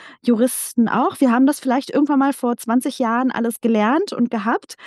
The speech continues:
aber so richtig, äh, wissen wir es dann auch nicht mehr, ne? Deswegen ist so 'n Fachanwalt immer ganz gut. <laughs>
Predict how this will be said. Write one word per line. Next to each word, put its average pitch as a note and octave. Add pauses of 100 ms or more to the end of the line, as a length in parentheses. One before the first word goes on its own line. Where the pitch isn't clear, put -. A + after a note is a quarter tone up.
(320)
aber B3
so A#3
richtig, C#4
äh, F#2 (120)
wissen C4
wir B3+
es -
dann A#3
auch G#3
nicht F#3+
mehr, F3 (220)
ne? A3+
Deswegen A#3 (340)
ist -
so A3+
'n A3
Fachanwalt A3
immer G#3+
ganz G#3+
gut. F#3+
<laughs> -